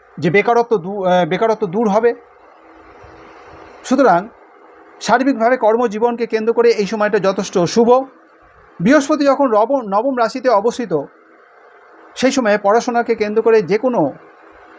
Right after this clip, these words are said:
পরিকল্পনা এই সময় বাস্তবায়িত হবে। পড়াশোনাকে কেন্দ্র করে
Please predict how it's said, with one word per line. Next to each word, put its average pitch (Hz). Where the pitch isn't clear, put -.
পরিকল্পনা 220
এই 170
সময় 180
বাস্তবায়িত 233
হবে। 220
পড়াশোনাকে 190
কেন্দ্র 226
করে 240